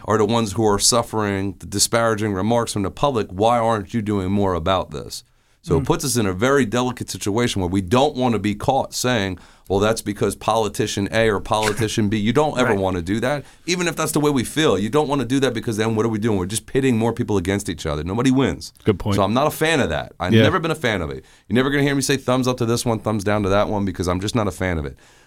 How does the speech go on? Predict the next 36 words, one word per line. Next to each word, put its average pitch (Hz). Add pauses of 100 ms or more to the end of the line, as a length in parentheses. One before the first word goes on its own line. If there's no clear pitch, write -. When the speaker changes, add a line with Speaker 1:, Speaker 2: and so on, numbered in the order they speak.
(140)
Speaker 1:
I'm 82
saying, 104
though, 80 (580)
we 113
openly, 123
we 123
always 151
say 107
yes 107
to 120
the 98
deal, 113 (480)
per 143
se, 139
and 95
shake 113
hands 120 (480)
when 107
it 101
seems 131
like 110
it's 95
in 104
a, 95 (140)
simultaneously 113
increased 120
oversight 110
and 104
accountability, 107
simultaneously 107
cut 107
'em 98
loose, 95
Bruce, 101 (340)
on 95
the, 87